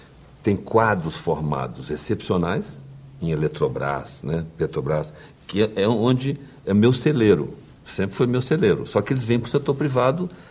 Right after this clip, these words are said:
trabalhar em condições de uma empresa com um padrão meio americano, porque nós, nós participamos, os executivos, de uma maneira grande nos resultados. Os funcionários nossos participam do resultado da companhia.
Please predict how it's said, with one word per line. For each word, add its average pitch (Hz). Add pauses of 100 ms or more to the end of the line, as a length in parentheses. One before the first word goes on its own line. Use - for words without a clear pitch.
(120)
trabalhar 120
em 139
condições 131 (360)
de 110
uma 113
empresa 113
com 123
um 113
padrão 107
meio 110
americano, 120
porque 117
nós, 113
nós 104
participamos, 107
os 110
executivos, 107 (240)
de 85
uma 90
maneira 98
grande 101
nos 90
resultados. 76 (180)
Os -
funcionários 87
nossos 92
participam 107
do 80
resultado 76
da 64
companhia. 64